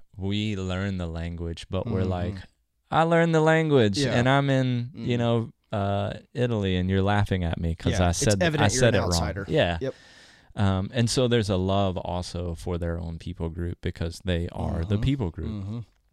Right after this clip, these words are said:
Speaker 1: So I'm also not trying to derail this, but just highlighting some things that, like, I think it's beautiful that you exegeted the whole idea, right? You didn't just try to push play on an old model. You didn't try to just tweak it.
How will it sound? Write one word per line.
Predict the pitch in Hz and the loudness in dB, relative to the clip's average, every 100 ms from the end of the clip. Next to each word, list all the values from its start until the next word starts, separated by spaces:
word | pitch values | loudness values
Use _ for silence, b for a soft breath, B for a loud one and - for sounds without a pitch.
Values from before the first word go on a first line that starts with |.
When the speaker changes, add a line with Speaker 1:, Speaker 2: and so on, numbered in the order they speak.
| _ - - | _ -8 -4
Speaker 1:
So | - 123 | 4 4
I'm | 120 123 | 6 6
also | 139 - 113 92 87 B B B B | 6 6 6 6 2 B B B B
not | 110 107 | -2 0
trying | 104 92 | 0 0
to | 87 | 0
derail | 95 90 90 87 85 | 0 0 0 2 0
this, | 82 - | -2 -4
but | 98 | -6
just | 131 123 | -4 -4
highlighting | - 98 95 90 85 82 | -2 0 2 2 0 -2
some | - 87 | -4 -4
things | 98 90 87 - 95 | -2 -2 -2 -6 -4
that, | 92 90 | -4 -2
like, | 90 85 - B B B - | -4 -6 -8 B B B 0
I | |
think | 104 101 | 0 0
it's | 85 | -2
beautiful | 104 98 - 92 | 0 0 -2 -4
that | 90 87 | -4 -4
you | 87 - | -6 -4
exegeted | 90 - 90 85 85 82 | -6 -4 -6 -4 -4 -4
the | 78 | -6
whole | - 90 85 - | -4 -4 -6 -8
idea, | 87 82 80 85 76 73 - - | -8 -8 -8 -6 -6 -8 -12 -6
right? | 87 85 | -4 -4
You | - 90 | -6 -6
didn't | 101 92 90 82 - B B _ | -4 -4 -6 -8 -10 B B _
just | 98 104 - - _ _ - | -6 -4 -4 -8 _ _ -8
try | - 95 | -4 -2
to | 87 | -4
push | - 101 - | -4 -4 -4
play | - 95 87 | -2 -2 0
on | 85 82 | -2 -4
an | 82 | -6
old | 76 90 90 | -4 -2 -2
model. | 82 78 82 87 B B B | -4 -4 -6 -8 B B B
You | - | -2
didn't | 101 104 | 0 0
try | - 101 | 0 -2
to | 87 | -2
just | 87 98 95 - | -6 -4 -4 -6
tweak | - 101 101 | -6 -4 -4
it. | 80 - | -10 -12